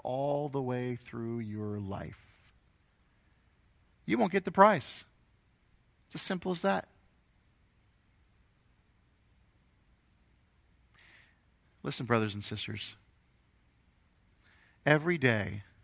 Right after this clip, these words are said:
you live your life, every day you go to school, or you go to college, or you go to the office, you have got to actively run the race.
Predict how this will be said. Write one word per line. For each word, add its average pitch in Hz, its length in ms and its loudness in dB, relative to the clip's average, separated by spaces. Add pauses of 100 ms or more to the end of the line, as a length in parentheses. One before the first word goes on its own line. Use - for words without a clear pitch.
(760)
you 117 120 -4
live 131 240 2
your 135 140 0
life, 98 540 -4 (720)
every 156 260 6
day 139 220 6
you 113 100 0
go 117 160 2
to 123 80 0
school, 104 560 -6 (640)
or 113 60 -10
you 104 60 -8
go 110 80 0
to 117 60 -2
college, 101 840 0 (400)
or 110 80 -4
you 107 60 -2
go 107 140 2
to 110 60 2
the 117 160 4
office, 110 720 2 (1120)
you 156 200 4
have 147 120 4
got 135 240 8
to - 140 -4 (120)
actively 143 720 4 (120)
run 123 560 4 (320)
the 117 400 6 (380)
race. - 640 -6